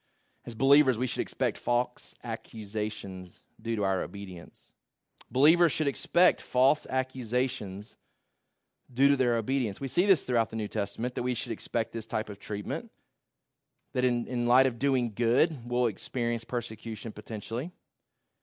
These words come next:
Specifically for Joseph, he's falsely accused based on his nationality. Potiphar's wife accuses him about his race,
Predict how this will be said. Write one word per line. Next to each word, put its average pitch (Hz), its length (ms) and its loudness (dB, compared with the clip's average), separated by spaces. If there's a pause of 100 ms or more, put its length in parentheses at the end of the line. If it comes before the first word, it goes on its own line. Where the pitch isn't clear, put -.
(180)
Specifically 208 520 8
for 156 120 0
Joseph, 160 420 8
he's 214 180 0
falsely 190 460 6
accused 190 420 0
based 170 260 4
on 180 120 4
his 139 120 0
nationality. 151 800 2 (580)
Potiphar's 190 460 6
wife 165 340 6
accuses 190 540 0
him 175 180 4
about 160 240 6
his 120 160 0
race, 113 760 -4